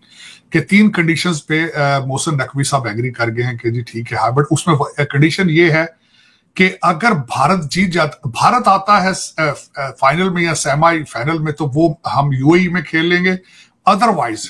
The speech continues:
अगर कोई और टीमें होती तो उनको लाहौर आना चाहिए।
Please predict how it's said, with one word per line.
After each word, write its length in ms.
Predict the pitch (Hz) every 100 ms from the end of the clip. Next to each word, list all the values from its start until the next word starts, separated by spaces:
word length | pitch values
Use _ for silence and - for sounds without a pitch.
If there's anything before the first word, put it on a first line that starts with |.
| -
अगर 200 | 143 156
कोई 200 | 151 147
और 120 | 170 165
टीमें 240 | 147 139
होती 260 | 120 113 135
तो 100 | 127
उनको 180 | 120
लाहौर 340 | 117 101 - 127
आना 200 | - -
चाहिए। 260 | - -